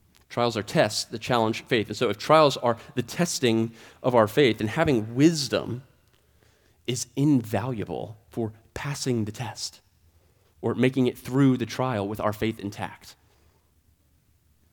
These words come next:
And so if we lack that wisdom, then friends,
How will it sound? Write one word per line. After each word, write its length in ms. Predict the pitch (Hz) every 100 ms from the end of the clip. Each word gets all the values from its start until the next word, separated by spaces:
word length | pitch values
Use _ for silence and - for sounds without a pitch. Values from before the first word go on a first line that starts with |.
| _ _
And 80 | -
so 80 | 92
if 100 | 92
we 80 | 104
lack 380 | 98 117 139 -
that 180 | 92
wisdom, 420 | - 67 - - 107 _ _ _ _ _ _ _
then 100 | -
friends, 500 | - 110 73 - -